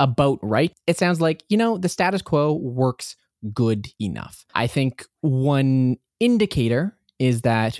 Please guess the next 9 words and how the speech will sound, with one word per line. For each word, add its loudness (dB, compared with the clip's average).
last -2
year, -2
when -2
Mike -2
Nichol 0
was 0
achieving 0
sanctions -2
and -4